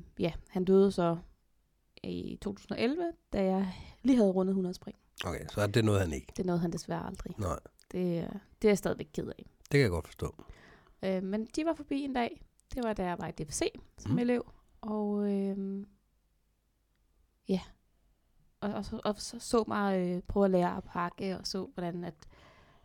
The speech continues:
Speaker 1: at folk faktisk var rigtig søde ved mig, og det sådan,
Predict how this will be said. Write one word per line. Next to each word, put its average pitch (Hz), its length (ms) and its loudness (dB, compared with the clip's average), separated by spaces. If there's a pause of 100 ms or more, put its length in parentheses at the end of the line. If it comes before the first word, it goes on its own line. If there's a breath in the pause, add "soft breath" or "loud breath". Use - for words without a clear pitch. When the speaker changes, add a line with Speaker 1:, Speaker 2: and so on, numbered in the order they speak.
(120)
Speaker 1:
at - 160 -10
folk - 180 -4 (100)
faktisk 185 240 0
var 196 80 0
rigtig 170 200 -4
søde 262 460 6
ved 247 140 4
mig, 240 380 2
og 196 140 0 (100)
det 226 180 -4
sådan, 214 380 -4